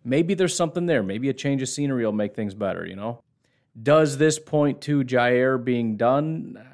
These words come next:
No, not necessarily. It points to us having serious problems with depth at corner and the potential that Jaire could be done. But, um, I think if there was anything definitive, we would know about it, and we don't.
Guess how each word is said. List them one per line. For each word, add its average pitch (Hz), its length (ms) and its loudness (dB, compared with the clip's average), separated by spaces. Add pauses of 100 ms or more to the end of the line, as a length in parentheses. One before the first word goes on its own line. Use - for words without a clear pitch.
No, 190 460 0
not 139 220 2
necessarily. 123 600 0
It 113 100 -2
points 147 340 -2
to 139 220 0
us 113 180 0
having 113 260 -2
serious 120 400 -4
problems 113 580 -2
with 107 320 -8
depth 113 440 -4 (500)
at 127 260 -2
corner 127 400 0
and 120 80 2
the 113 60 -2
potential 117 920 -4 (360)
that 117 300 2
Jaire 107 360 2
could 110 160 -8
be 107 120 -4
done. 98 360 -6 (480)
But, 107 320 0
um, 104 380 0
I - 80 -10
think 147 180 0
if 127 100 -2
there 135 100 2
was 120 100 2
anything 113 260 0
definitive, 104 460 -4
we 107 100 -4
would 104 140 -4
know 117 180 0
about - 280 -6
it, - 60 -16
and 101 120 -14
we 104 80 -8
don't. 113 320 -2